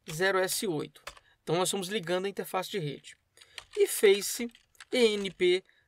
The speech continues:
zero S oito e net static. Além dessas configurações estáticas, eu ensino no capítulo de interfaces do próprio material que tá aí na descrição, que é de graça. Pode pegar à vontade.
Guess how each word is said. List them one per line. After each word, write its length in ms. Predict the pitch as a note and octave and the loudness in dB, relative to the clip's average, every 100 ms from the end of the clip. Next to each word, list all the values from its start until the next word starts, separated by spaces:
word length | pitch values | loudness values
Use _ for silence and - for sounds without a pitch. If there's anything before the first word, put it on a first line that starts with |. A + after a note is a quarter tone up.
| - | -10
zero 260 | D#3+ E3+ D#3 | 2 4 6
S 380 | D3 D3+ - G3 | 4 -2 -6 -2
oito 440 | E3+ F#3+ A3+ C#4 - _ - - - _ - - | 2 2 0 -10 -20 _ -20 -20 -20 _ -20 -8
e 100 | C#4 | -2
net 600 | A#3 F#3+ - - - - _ _ - | 2 2 2 -2 -6 -6 _ _ -12
static. 580 | B3 - G3+ - - - - - - - - - - | -8 -2 0 0 -2 -18 -18 -20 -20 -20 -20 -6 2
Além 220 | B3 E4 | 2 4
dessas 280 | C4+ A#3 - | 0 0 -2
configurações 720 | A3+ F#3+ F#3+ F3 - F#3 D#3+ | -4 0 0 0 0 -4 -4
estáticas, 920 | D3+ - F3+ G#3+ - - D#3 D3 - _ - - | -6 -2 2 2 0 -6 -8 -8 -12 _ -14 -6
eu 120 | G3+ | -4
ensino 360 | G#3 - A3+ | -2 -2 -2
no 100 | A3 | -2
capítulo 680 | G3+ F#3 G#3+ A3+ G3+ G3 F#3+ | -2 -4 -4 -8 -8 -8 -8
de 120 | D3 | -8
interfaces 640 | G3 F3 D3+ F3 F#3 - F#3 | -6 -6 2 6 6 4 -6
do 100 | A#3 | -2
próprio 300 | C#4+ - C#4 | -2 -2 0
material 460 | A#3+ A#3 G3 F3+ _ _ _ _ _ _ _ | 2 4 2 -2 _ _ _ _ _ _ _
que 100 | D#3+ | -2
tá 100 | F#3 | 2
aí 60 | F#3 | 2
na 80 | |
descrição, 500 | E3+ E3 - D3+ F#3+ | 2 -2 -4 -6 -4
que 80 | E3+ | -4
é 40 | E3 | -6
de 120 | G#3 | -6
graça. 680 | E3 D#3 F3 G#3 - - - _ - | 0 4 4 2 -4 -6 -12 _ -6
Pode 220 | F#3+ - | -6 -4
pegar 180 | F3+ G3+ | -2 -2
à 40 | |
vontade. 580 | A#3 G#3 E3 F#3+ E3 | -2 -2 4 4 4